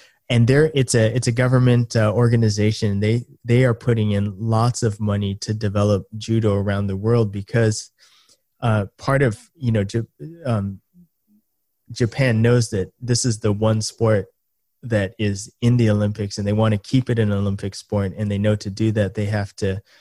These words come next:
keep, you know, a large amount of interest worldwide to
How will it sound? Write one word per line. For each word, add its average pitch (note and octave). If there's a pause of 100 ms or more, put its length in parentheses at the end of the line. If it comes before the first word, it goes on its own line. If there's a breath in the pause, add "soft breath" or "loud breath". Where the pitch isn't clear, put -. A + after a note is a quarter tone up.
(340 soft breath)
keep, G#2+
you A2+
know, F#2 (500)
a B2
large A2
amount G#2+
of F#2+
interest G#2+
worldwide G2+
to F#2+